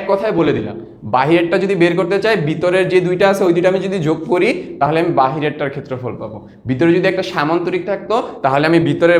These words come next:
বর্গক্ষেত্রটা যোগ করতাম, ভিতরের ত্রিভুজটা যোগ করতাম, ভিতরের সামান্তরিকটা যোগ করতাম। এই তিনটার যোগফল বাহিরের বর্গক্ষেত্রটা হইতো। ওকে, আশা করি তোমরা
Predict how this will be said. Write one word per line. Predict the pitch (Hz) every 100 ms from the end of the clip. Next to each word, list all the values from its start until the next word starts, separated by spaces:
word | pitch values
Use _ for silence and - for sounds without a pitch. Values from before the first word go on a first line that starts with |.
| 147
বর্গক্ষেত্রটা | 147 156 190 175 170 170
যোগ | 180 175
করতাম, | 180 185 196 226 - -
ভিতরের | 123 156 165 170
ত্রিভুজটা | 185 190 196 208 202
যোগ | 202
করতাম, | 214 208 220 - - 123
ভিতরের | 143 180 208 -
সামান্তরিকটা | 180 185 196 190 190 180 160
যোগ | -
করতাম। | 143 - 127 - - - 156
এই | 170
তিনটার | 208 208 208 220 180
যোগফল | - - 226 247 151 143
বাহিরের | 170 196 180 175 156
বর্গক্ষেত্রটা | 147 143 143 135 120 110 101
হইতো। | 90 - - _ _ _
ওকে, | 147 214 190 - - - - - _ _ _ _ -
আশা | 127 165 175
করি | 196 214 254 - -
তোমরা | 165